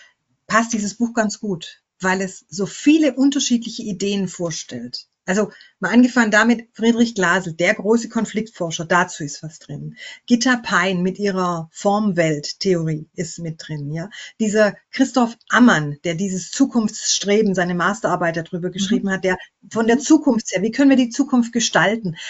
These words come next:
Speaker 1: Also so
Speaker 2: Ja.
Speaker 1: viele Ideen werden aufgegriffen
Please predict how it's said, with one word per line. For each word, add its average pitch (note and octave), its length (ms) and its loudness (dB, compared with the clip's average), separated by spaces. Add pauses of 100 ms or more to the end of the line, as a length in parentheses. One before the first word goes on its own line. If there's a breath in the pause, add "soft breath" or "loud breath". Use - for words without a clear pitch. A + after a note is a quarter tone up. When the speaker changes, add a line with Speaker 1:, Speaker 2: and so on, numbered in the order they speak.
(120 loud breath)
Speaker 1:
Also G#3+ 160 2 (160 loud breath)
so G3+ 100 0
Speaker 2:
Ja. G3 60 2
Speaker 1:
viele F4+ 240 4
Ideen B3 540 2
werden A3 320 4
aufgegriffen D4 800 -4